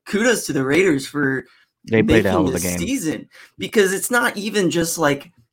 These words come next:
Speaker 1: them making the playoffs, but it's all the stuff that happened to them. I mean, you change your coach, right? In the, the beginning of the season, after all of this, y-, y-, I mean, we all have heard about the John Gruden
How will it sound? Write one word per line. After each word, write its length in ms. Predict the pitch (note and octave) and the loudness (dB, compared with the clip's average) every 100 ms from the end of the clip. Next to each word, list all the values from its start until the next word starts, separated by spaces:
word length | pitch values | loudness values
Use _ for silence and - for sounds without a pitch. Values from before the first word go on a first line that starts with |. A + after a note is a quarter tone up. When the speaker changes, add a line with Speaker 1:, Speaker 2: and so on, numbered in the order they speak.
| _ | _
Speaker 1:
them 320 | D#3 F3+ E3 | 0 4 6
making 320 | C#3+ D3+ E3+ | 4 2 2
the 80 | D#3 | -2
playoffs, 600 | - - E3 F3+ G#3 - - | -2 2 4 4 2 -4 -2
but 120 | E3+ | -2
it's 120 | - | -2
all 360 | - E3 F3+ G3 | -4 2 2 2
the 220 | G3 E3+ | -2 -2
stuff 460 | C3+ - - E3+ - | -2 -2 -2 -2 0
that 200 | C#3 - | 0 0
happened 540 | E3 D3+ D#3+ D#3 C#3 | -2 0 2 2 2
to 100 | - | -2
them. 200 | C#3+ C3 - - - | -2 -2 -6 -20 -6
I 100 | - | 2
mean, 280 | D#3+ D#3+ D3+ | 6 6 6
you 140 | D3 D3 | 4 2
change 360 | - E3 C#3+ | 2 2 4
your 120 | D3+ C#3 | 0 0
coach, 500 | - C3+ - - C3 | 0 -2 -2 -10 -2
right? 420 | C#3 C3 C3 - _ _ | 2 2 0 -6 _ _
In 80 | D3+ | 2
the, 200 | D3 C#3 _ _ | 2 0 _ _
the 100 | C#3+ | -6
beginning 400 | C3+ D#3 D#3 D#3+ | 0 2 4 4
of 80 | D3+ | 2
the 60 | |
season, 460 | D3 D3 C#3 C#3 C#3 | 0 2 2 2 0
after 360 | C3+ C3+ C#3 | -2 -2 -4
all 260 | C3+ C#3+ D3 | 0 2 2
of 140 | C3+ | 0
this, 420 | C#3 C#3+ C3+ - _ _ _ _ _ _ _ _ _ | 2 0 0 -8 _ _ _ _ _ _ _ _ _
y-, 200 | - - _ - | -10 -10 _ -20
y-, 80 | - _ - | -20 _ -2
I 80 | F#3 | 4
mean, 200 | F3 E3 | 4 6
we 140 | F3+ | 8
all 460 | F3 E3+ E3 D#3 D#3+ | 10 10 8 4 -2
have 120 | C#3 | -4
heard 320 | A#2 D3 C#3 | 2 2 2
about 240 | C3+ C3+ | 0 -2
the 80 | C3+ | -2
John 320 | B2 C#3+ C3+ C3+ | -4 -2 0 0
Gruden 480 | C3+ C3+ C3+ C3+ | 0 0 0 -4